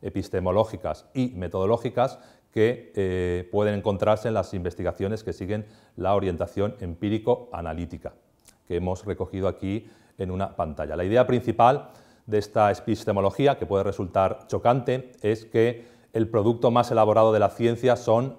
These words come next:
las teorías. Las teorías surgen y se evalúan a partir de la observación de los datos empíricos, es decir, que lo teórico se fundamenta en lo empírico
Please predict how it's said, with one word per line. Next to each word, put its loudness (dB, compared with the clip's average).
las -4
teorías. -4
Las -10
teorías 2
surgen 0
y -2
se -4
evalúan 2
a -4
partir -4
de 0
la 2
observación 0
de 0
los -4
datos 0
empíricos, -2
es -12
decir, 2
que 0
lo -2
teórico 4
se -2
fundamenta -2
en -2
lo 4
empírico -6